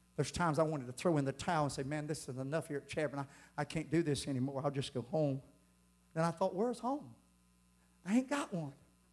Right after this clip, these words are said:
That ain't good English. I'm just from the country. Huh? I don't have a home to go to. I sold everything I had when I went in the ministry. Gave it all up. Everything's gone.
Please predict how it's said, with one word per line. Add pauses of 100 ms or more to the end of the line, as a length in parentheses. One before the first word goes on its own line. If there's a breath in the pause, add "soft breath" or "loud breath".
(320)
That
ain't
good
English.
I'm
just
from
the
country. (720)
Huh?
I
don't
have
a
home
to
go
to. (760 soft breath)
I
sold
everything
I
had
when
I
went
in
the
ministry. (960)
Gave
it
all
up. (1200)
Everything's
gone.